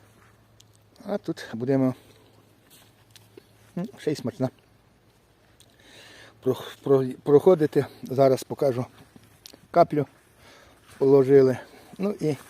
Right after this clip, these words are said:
сам процес плівки. На кінці ми робимо таку, щоб промивати потім, бачите.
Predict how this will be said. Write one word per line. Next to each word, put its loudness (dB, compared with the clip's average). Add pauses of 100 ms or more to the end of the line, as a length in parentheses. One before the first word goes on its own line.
сам -4
процес -4 (1300)
плівки. -10 (2500)
На -6
кінці -4
ми -2
робимо -2
таку, -10 (1000)
щоб -6
промивати -2
потім, -8
бачите. -12